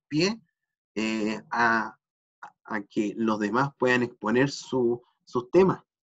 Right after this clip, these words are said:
¿ya? Sus conocimientos. Entonces, aquí es donde el facilitador, ¿ya? va a tener que escucharlo claramente, pero decir, oye, darle la oportunidad,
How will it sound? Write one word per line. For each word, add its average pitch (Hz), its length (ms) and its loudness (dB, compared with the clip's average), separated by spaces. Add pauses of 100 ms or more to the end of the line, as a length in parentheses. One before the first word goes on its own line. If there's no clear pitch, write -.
¿ya? 117 240 -4 (480)
Sus 107 1120 -2
conocimientos. 143 840 0 (680)
Entonces, 117 460 -4
aquí - 340 -4
es 165 80 0
donde 170 280 2
el 156 80 -2
facilitador, 165 720 2 (320)
¿ya? 214 160 -12 (460)
va 113 60 -2
a 107 40 -2
tener 117 260 -2
que 120 120 -8
escucharlo 123 680 -4
claramente, 160 560 0
pero 135 140 0
decir, 143 340 -2 (300)
oye, 113 180 2
darle 113 220 2
la 127 140 0
oportunidad, 160 840 0